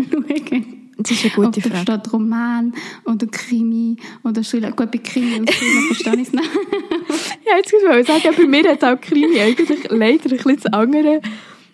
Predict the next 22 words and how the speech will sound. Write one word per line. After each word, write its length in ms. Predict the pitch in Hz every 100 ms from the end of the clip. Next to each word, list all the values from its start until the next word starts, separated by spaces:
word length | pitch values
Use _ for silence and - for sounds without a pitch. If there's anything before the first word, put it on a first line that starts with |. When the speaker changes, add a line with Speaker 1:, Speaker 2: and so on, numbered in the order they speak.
| _ -
Speaker 2:
den 120 | 247
anderen 640 | - 208 254 277 277 269 - _ _ _ _ _ _ _ - - - - _
Effekt, 840 | 220 269 285 220 - 160 - - - _ _
dass 180 | 254 277
ich 120 | 262
es 100 | 269
eben 200 | 254 220
dann 200 | 226 226
nicht 160 | 226 269
lese, 500 | 277 190 - 185 175
weil 180 | 220 202
Krimi 380 | - 269 214 214
drauf 220 | 220 226
Speaker 1:
Weil 100 | 254
Speaker 2:
steht. 280 | 247 202 170
Speaker 1:
du 20 |
keine 240 | 240 233
Lust 200 | 233 -
hast 160 | 233 -
auf 80 | 233
einen 120 | 220
Krimi. 520 | - 220 208 - -